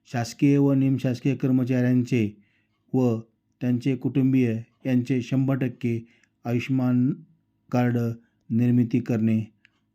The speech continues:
हा आहे. तर ही जी योजना आहे, या योजनेचा या ठिकाणी आपण आढावा घेऊया. ही योजना कशा संदर्भात आहे? तर एकत्रित आयुष्मान भारत,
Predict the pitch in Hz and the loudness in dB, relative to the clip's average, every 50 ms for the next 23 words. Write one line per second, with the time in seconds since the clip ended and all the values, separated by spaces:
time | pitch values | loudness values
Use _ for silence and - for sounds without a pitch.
0 | _ _ _ _ _ - 139 131 - - - 104 85 82 80 - _ _ _ _ | _ _ _ _ _ -8 -6 -6 -6 -4 -6 -6 -6 -6 -10 -14 _ _ _ _
1 | _ _ _ _ _ _ _ _ _ _ _ _ _ _ _ _ _ _ _ _ | _ _ _ _ _ _ _ _ _ _ _ _ _ _ _ _ _ _ _ _
2 | - 147 123 110 127 139 139 143 156 156 165 180 - - - _ - - 143 135 | 0 0 0 2 2 2 4 4 4 4 4 2 -2 -10 -18 _ -4 -2 0 0
3 | 131 127 143 151 156 139 123 113 98 95 95 92 - _ _ _ _ _ _ _ | 2 2 2 2 2 2 2 0 0 -2 -6 -8 -14 _ _ _ _ _ _ _
4 | _ _ - 131 131 135 135 - - - - 135 127 123 127 127 131 127 123 143 | _ _ -6 -4 -4 -2 -4 -6 -8 -6 -4 -2 0 2 2 2 2 0 -2 -2
5 | 135 131 131 - - - 131 120 127 123 127 127 123 123 120 127 127 117 117 123 | -2 -2 -2 -4 -4 -4 -6 -4 -4 -2 -2 0 0 0 0 -2 -2 -2 -2 0
6 | 127 127 123 131 131 131 131 143 - _ _ _ _ _ _ _ _ _ _ _ | 0 2 2 2 2 0 -2 -4 -8 _ _ _ _ _ _ _ _ _ _ _
7 | _ _ _ _ - 127 131 131 135 127 117 120 123 131 127 123 131 123 - 135 | _ _ _ _ -6 -4 -2 0 0 0 -2 0 -2 -2 -2 -2 -6 -4 -2 -2
8 | 131 135 135 135 131 127 113 104 101 98 - - _ _ _ _ _ _ _ _ | 0 0 0 0 0 0 0 0 -2 -4 -6 -14 _ _ _ _ _ _ _ _
9 | _ - 147 139 - 113 117 120 - 151 131 160 156 151 156 156 - - 135 143 | _ -8 -6 -4 -2 -4 -4 -2 -2 -2 2 2 2 2 2 0 -8 -4 -2 -2
10 | 143 - - 143 139 139 143 127 123 127 131 135 120 | -2 0 0 0 2 2 2 4 4 2 2 2 0